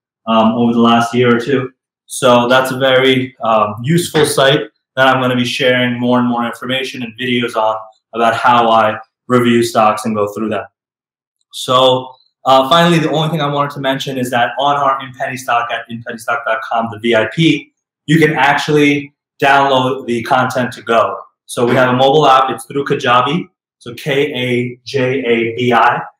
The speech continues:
You would download that app, and that way you can download our videos on the go, get notifications when we drop new content, and kind of really stay in tune. All right, you wanna immerse yourself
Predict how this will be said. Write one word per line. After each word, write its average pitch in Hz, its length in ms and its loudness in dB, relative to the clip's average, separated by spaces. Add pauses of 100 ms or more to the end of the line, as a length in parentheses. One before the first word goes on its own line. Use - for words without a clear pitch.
(200)
You 127 100 -2
would 123 160 0
download 127 500 0
that 120 220 2 (120)
app, 123 140 4 (640)
and 127 380 0
that 135 240 2
way 131 120 0
you 131 140 0
can 117 160 -4
download 123 720 0 (240)
our 113 480 0 (360)
videos 139 500 2
on 123 160 0
the 113 100 -4
go, 147 500 4
get 131 140 -6
notifications 127 920 -8
when 113 120 -12
we 113 100 -12
drop 139 320 -2 (100)
new 113 240 -14
content, 143 540 0 (380)
and 123 120 -2
kind 127 160 0
of 123 80 0
really 127 220 0
stay 123 380 -2
in 123 360 -2
tune. 107 360 -4 (500)
All 110 80 2
right, 123 220 4
you 123 80 0
wanna 143 240 2
immerse 131 480 0
yourself 131 480 0